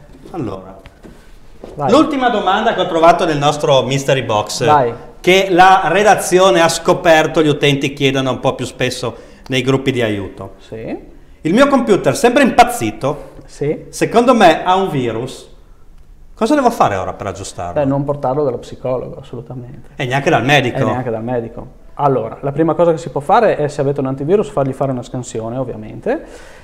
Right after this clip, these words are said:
Speaker 2: e altrimenti, eh, non vi rimane, eh, altro che portarlo da un tecnico, ovviamente, perché
Speaker 1: È vero che il virus, eh,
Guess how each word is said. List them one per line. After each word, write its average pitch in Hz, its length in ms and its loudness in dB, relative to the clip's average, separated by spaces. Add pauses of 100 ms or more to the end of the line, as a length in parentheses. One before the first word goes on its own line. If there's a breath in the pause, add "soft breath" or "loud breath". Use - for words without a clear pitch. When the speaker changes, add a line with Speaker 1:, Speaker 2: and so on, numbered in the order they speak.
(280 loud breath)
Speaker 2:
e 165 1000 6
altrimenti, 170 960 2
eh, 131 400 2
non 131 160 -2
vi 135 80 2
rimane, 135 520 0
eh, 117 340 -8
altro 131 340 -4
che 139 100 -10
portarlo 120 400 -6
da 120 80 -6
un 117 100 -8
tecnico, 139 480 -4 (120)
ovviamente, 113 480 -14 (120)
perché - 240 -16
Speaker 1:
È 175 100 -4
vero 190 260 2
che 147 80 -2
il 135 60 -2
virus, 131 440 -2
eh, 120 300 -4